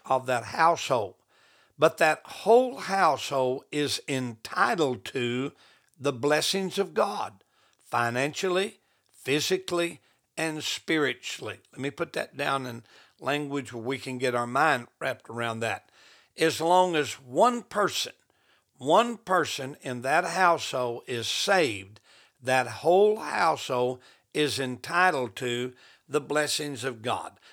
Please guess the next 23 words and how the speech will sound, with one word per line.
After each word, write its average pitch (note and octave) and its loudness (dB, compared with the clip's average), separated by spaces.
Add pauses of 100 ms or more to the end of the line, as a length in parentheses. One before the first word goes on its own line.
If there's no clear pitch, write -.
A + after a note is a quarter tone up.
(120)
Let D4+ 0
me A3+ -2
prove A#2+ -6
that G#2 -2 (220)
from E3 2
the E3 -4
Word D3 2
of B2+ -2
God. A#2 0
Now, A#2+ -6
I'm A3 2
gonna G#3 -2
go D#3 -2
back B2+ 0
to B2+ -14
Genesis C3 -4 (360)
chapter D#3 -2
thirty-nine. C3+ -2 (400)
Genesis D3+ -6
chapter D3+ -4
number C3 -6
thirty-nine. A#2+ -4 (460)
And C3 -2